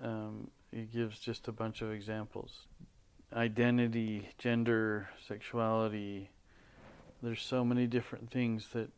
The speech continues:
and each one of us has, you know, something or a couple things that we may deal with that are just,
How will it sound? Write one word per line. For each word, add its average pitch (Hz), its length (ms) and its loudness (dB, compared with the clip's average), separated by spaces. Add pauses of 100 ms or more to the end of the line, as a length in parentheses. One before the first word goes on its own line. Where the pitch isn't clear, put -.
(120)
and 117 160 -2
each 123 320 0
one 127 160 2
of 113 120 -2
us 113 280 0
has, 113 540 -4 (1400)
you 113 80 -4
know, 113 400 0 (160)
something 127 680 2 (200)
or 117 240 -2 (160)
a 120 80 -2
couple 147 340 4
things 120 800 4
that - 140 -6
we 120 120 -2
may 117 220 2
deal 123 280 6
with 117 320 4
that 120 120 0
are 113 140 0
just, 117 340 -2